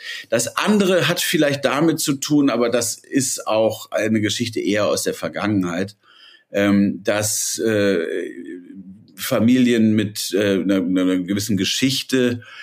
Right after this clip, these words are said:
ähm, einfach international sehr stark immer orientiert waren. Also das, äh, äh, man hat Verwandte in anderen Ländern, man hat, äh, Wurzeln vielleicht in anderen Ländern, bei uns konkret im Baltikum, Lettland, das ist einfach so über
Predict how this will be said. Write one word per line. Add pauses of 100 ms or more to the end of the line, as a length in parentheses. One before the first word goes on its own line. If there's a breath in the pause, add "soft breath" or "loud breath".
(300 loud breath)
ähm, (320 loud breath)
einfach
international
sehr
stark
immer
orientiert
waren.
Also
das,
äh,
äh,
man
hat
Verwandte
in
anderen
Ländern,
man
hat,
äh,
Wurzeln
vielleicht
in
anderen
Ländern,
bei
uns
konkret
im
Baltikum, (100)
Lettland, (180)
das
ist
einfach
so (120)
über